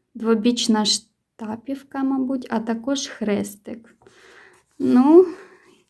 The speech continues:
єдине, що тут немає, по-моєму, колодочок.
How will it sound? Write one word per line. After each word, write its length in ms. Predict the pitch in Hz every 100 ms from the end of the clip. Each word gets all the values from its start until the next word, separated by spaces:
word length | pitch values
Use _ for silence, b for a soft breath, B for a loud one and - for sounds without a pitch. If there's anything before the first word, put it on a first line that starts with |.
| B B B
єдине, 500 | 233 240 240 339 302
що 200 | 262 233
тут 240 | 226 247 240
немає, 760 | 240 233 254 269 269 254 254 -
по-моєму, 460 | 214 233 254 226
колодочок. 920 | 233 220 220 208 208 214 - 196 202